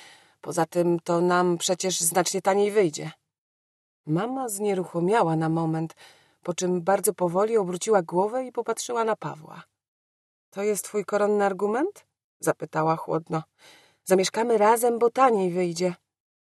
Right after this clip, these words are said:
"A, oczywiście, że nie", sapnął Paweł. "No, ale wszystko trzeba brać pod uwagę". "Gdzie?", odezwał się Aleks. "Co gdzie?" "Gdzie zamieszkamy?" "Nie zamieszkamy", Aga tupnęła nogą.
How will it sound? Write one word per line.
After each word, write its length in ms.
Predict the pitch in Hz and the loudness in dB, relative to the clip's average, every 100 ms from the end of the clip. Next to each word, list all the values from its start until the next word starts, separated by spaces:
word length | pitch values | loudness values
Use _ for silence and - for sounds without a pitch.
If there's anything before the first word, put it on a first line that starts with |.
| _ - | _ -20
"A, 420 | - 65 67 67 - | -14 -10 -8 -8 -10
oczywiście, 560 | - 170 160 - 170 | -12 -10 -6 -2 0
że 160 | 165 180 | 2 2
nie", 440 | 208 220 180 147 - - _ _ | 2 2 2 0 -4 -20 _ _
sapnął 360 | - - 165 151 | -4 -2 -2 -2
Paweł. 420 | 156 139 - - _ - | -4 -6 -10 -14 _ -10
"No, 120 | 147 | -6
ale 180 | 151 165 | -2 -2
wszystko 480 | - 208 - - 196 | 2 2 2 0 -2
trzeba 340 | - 196 196 | 2 4 4
brać 240 | 185 196 - | 4 2 2
pod 160 | 190 | -4
uwagę". 420 | 190 190 160 147 - _ _ _ _ _ _ _ _ | 2 4 4 0 -8 _ _ _ _ _ _ _ _
"Gdzie?", 440 | 170 180 190 175 170 _ _ _ _ _ | -10 -6 -4 -4 -8 _ _ _ _ _
odezwał 360 | 160 147 156 151 | -8 -8 -8 -10
się 120 | - | -10
Aleks. 460 | - 139 - - - _ _ _ _ - | -8 -12 -12 -14 -14 _ _ _ _ -2
"Co 160 | 185 | 0
gdzie?" 300 | 165 165 151 - _ _ _ _ | 0 -4 -6 -10 _ _ _ _
"Gdzie 260 | 180 180 214 | -4 8 8
zamieszkamy?" 720 | 233 226 220 - 226 185 165 - _ _ _ _ _ _ _ - | 10 6 4 6 6 6 0 -6 _ _ _ _ _ _ _ -4
"Nie 300 | 196 247 269 | 2 6 6
zamieszkamy", 920 | 175 170 175 175 - 196 185 175 160 - _ _ _ - | 6 2 2 0 0 2 4 4 2 -4 _ _ _ -2
Aga 240 | 160 156 | -2 -2
tupnęła 420 | 160 - 175 170 | -8 -4 0 2
nogą. 460 | 175 151 160 165 | 2 0 -2 -8